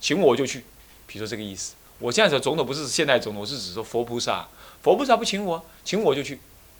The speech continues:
我看，他也请我的啦，只是我们还没到，时候还没到，这辈子我就要去。等好啊，阿弥陀佛。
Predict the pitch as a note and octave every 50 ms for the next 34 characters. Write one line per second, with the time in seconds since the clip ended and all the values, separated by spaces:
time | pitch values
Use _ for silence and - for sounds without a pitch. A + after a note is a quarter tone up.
0 | - _ _ - - - F#2+ - - - - - - - - - - - - -
1 | A#3 - C4 - - - C3+ C#3 E3 C3 G#2 F#2 - F#2+ F2 - - - - -
2 | - - - - - C#3+ D3+ D#3+ B2+ G#2 A2 G#2+ A#2 A2+ A#2 A2+ - D3 B2 G2
3 | - - - - - - - - C#3 D#3 C#3+ A#2 A#2 A#2+ B2 C3+ B2 - - -
4 | - - A3 F#3 - G#3 E3+ B2+ A2+ G#2+ A2 A#2+ A#2 A2 - - G#2+ G2+ - -
5 | - - - - - - - - - - - - - - - - - - - -
6 | - - - - D3 D3+ E3 E3+ D#3 C#3 B2 A#2 A2+ A#2+ B2 A#2+ A2 A2 B2 C#3
7 | D3+ E3 D#3 D3 C3 C#3 D3 D3